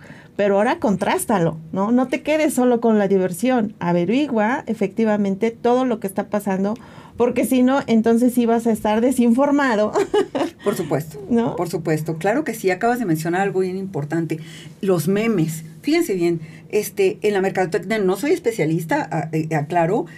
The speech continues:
Speaker 2: la mercadotecnia utiliza los memes, ¿sí? Para poder,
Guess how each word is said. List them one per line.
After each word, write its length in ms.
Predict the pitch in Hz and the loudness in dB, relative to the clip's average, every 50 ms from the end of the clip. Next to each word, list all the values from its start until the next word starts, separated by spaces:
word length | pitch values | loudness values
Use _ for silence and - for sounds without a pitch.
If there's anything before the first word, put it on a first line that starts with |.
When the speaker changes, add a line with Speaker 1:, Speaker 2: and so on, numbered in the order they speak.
| - - - | -18 -8 -4
Speaker 2:
la 80 | 185 190 | -2 0
mercadotecnia 680 | 185 180 185 190 185 180 175 - 233 233 262 285 277 - | 0 0 -2 -2 -2 -2 -2 -2 0 0 0 0 0 -2
utiliza 520 | 208 190 - 180 175 175 196 190 - 302 285 | -6 -8 -8 -8 -8 -8 -8 -6 -6 -4 -4
los 260 | 247 185 160 160 - | -4 -4 -6 -6 -6
memes, 540 | 180 175 180 185 190 190 185 180 185 240 403 427 - - - - - - - | -4 -2 -2 -2 -2 -2 -2 -2 -2 -4 -4 -6 -8 -14 -20 -20 -20 -20 -20
¿sí? 380 | - - - 147 156 180 311 - - - - - - - - - - | -12 -6 -4 -2 -2 -2 -4 -8 -12 -16 -20 -20 -20 -20 -20 -6 -2
Para 280 | 190 185 185 185 - | -2 0 0 -2 -4
poder, 600 | - - 180 180 160 156 190 214 247 302 359 330 | -4 -4 -4 -2 0 0 2 2 2 0 -2 -6